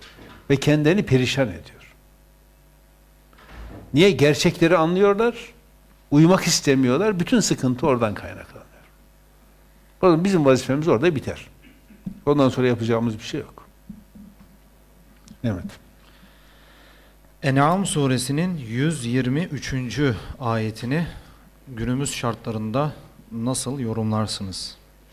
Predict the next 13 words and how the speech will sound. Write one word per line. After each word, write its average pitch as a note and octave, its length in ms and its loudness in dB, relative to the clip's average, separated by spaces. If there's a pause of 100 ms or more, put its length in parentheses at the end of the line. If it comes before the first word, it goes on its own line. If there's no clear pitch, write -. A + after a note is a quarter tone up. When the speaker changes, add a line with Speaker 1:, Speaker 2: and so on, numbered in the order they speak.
(400)
Speaker 1:
Şimdi D3 320 0
burada C#3+ 220 4
Allahü C#3 280 6
Teala C3 380 2
diyor C#3 180 0
ki: D#3+ 380 -4 (1040)
"Ve C#3 100 4
kezalike D3 600 4
cealna C3+ 560 4
fi C3 300 0
kulli B2 480 -2
qaryetin D3 840 2
ekabire B2 880 0